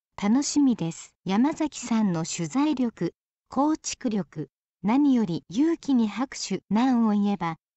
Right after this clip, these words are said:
弓星に共感できないこと、横柄で傲慢で、新聞記者がそんなに偉いの？と思いますが、これも時代ということで、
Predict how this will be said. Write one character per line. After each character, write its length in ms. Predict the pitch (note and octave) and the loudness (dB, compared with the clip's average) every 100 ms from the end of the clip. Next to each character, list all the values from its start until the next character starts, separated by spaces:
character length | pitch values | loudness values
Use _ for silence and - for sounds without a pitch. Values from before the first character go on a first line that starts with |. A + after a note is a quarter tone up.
| _ | _
弓 320 | F3+ G#3 C4+ | -2 2 2
星 260 | C4+ D4+ D4 | 2 0 2
に 200 | A3 F#3 | 2 -2
共 280 | - G3+ A3+ | -4 -4 -4
感 340 | - A#3+ A#3+ | -2 0 2
で 120 | A#3 | 0
き 160 | A#3 D#4+ | -2 0
な 120 | D#4+ | 2
い 120 | C4+ | 2
こ 160 | - F3 | 0 -6
と、 220 | - D3+ - | -8 -10 -6
横 300 | B3 C#4+ C4+ | 0 2 2
柄 280 | A3+ B3+ A#3+ | 0 0 2
で 200 | F#3+ D#3+ | 0 -4
傲 220 | E3 G3+ | -2 0
慢 260 | C4 A3+ A3+ | 2 2 0
で、 220 | G#3 G3 - _ _ - | 0 -4 -8 _ _ -10
新 400 | - B3 D4+ D4 | -2 2 4 4
聞 240 | D4+ D4 | 4 2
記 120 | - | -2
者 220 | - A3+ | -4 -2
が 200 | F3+ D#3 D#3 | 0 -2 -6
そ 260 | - - A#3+ | -10 -2 0
ん 140 | D4+ | 2
な 100 | D4 | 4
に 200 | C#4+ C#4 | 4 4
偉 200 | B3+ B3+ | 2 2
い 140 | D4 G#3 | 2 0
の？ 260 | F3 C4+ - _ _ _ _ _ _ _ _ | 0 -4 -6 _ _ _ _ _ _ _ _
と 120 | - | -2
思 200 | G3 F3 | -2 0
い 140 | F3 E3 | -2 -4
ま 160 | E3 | -6
す 220 | F#3+ - _ - | -8 -14 _ -4
が、 200 | A3 A3 _ _ _ - | -2 -4 _ _ _ -6
こ 140 | A3 | -2
れ 180 | C4 C4+ | 2 4
も 200 | B3+ A3 | 4 2
時 160 | G3+ | -2
代 240 | G3+ A3+ A3 | 0 0 -2
と 160 | - | -2
い 140 | G#3 G#3 | -2 0
う 100 | A3+ | -2
こ 140 | - | -4
と 160 | G#3+ G#3 | -4 -4
で、 200 | F3+ D#3 | -4 -6